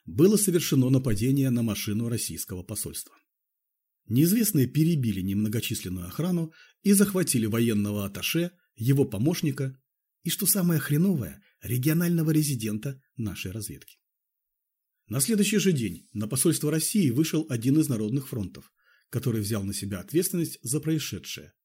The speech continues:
и выдвинул ряд требований. Эти ребята, кроме кучи разного рода политических фантазий, возжелали возобновления прерванного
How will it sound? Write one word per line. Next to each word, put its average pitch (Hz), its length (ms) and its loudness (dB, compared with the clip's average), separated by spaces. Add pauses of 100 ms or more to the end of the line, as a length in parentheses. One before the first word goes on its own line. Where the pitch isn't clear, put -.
(120)
и 110 100 -4
выдвинул 139 480 -4
ряд 104 240 -8
требований. 76 500 -16 (540)
Эти 175 220 0
ребята, 202 440 0 (240)
кроме 156 260 4
кучи 151 260 2
разного 131 400 2
рода 123 180 2
политических 120 560 -4
фантазий, 135 560 -6 (540)
возжелали 214 540 2
возобновления 196 720 4
прерванного 120 640 0